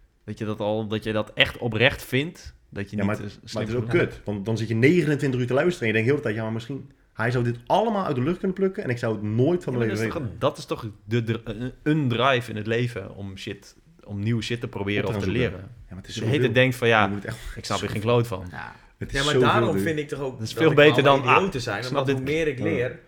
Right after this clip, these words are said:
Speaker 4: hoe meer ik besef dat ik gewoon echt
Speaker 3: Maar hoe ben je
Speaker 4: niks
Speaker 3: dan,
Speaker 4: weet.
Speaker 3: oké, maar dan ben je dan een idioot omdat je gewoon weinig kennis hebt?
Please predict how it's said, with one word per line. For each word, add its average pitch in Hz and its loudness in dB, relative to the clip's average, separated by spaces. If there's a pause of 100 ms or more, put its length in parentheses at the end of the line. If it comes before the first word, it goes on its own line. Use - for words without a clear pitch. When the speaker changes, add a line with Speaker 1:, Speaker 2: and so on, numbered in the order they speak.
Speaker 4:
hoe 107 -12
meer 139 -4
ik 127 -8
besef 120 -6
dat 117 -8
ik 117 -14
gewoon - -10
echt 120 -4
Speaker 3:
Maar 135 0
hoe 143 4
ben 139 4
je 151 6
Speaker 4:
niks 151 4
Speaker 3:
dan, 151 -2
Speaker 4:
weet. 85 -4
Speaker 3:
oké, 139 -2
maar 135 0
dan 143 -2
ben 139 2
je 139 4
dan 139 -2
een 143 -6
idioot 139 0
omdat 131 -4
je 135 -6 (160)
gewoon 127 -4
weinig 123 0
kennis 147 -4
hebt? 185 -6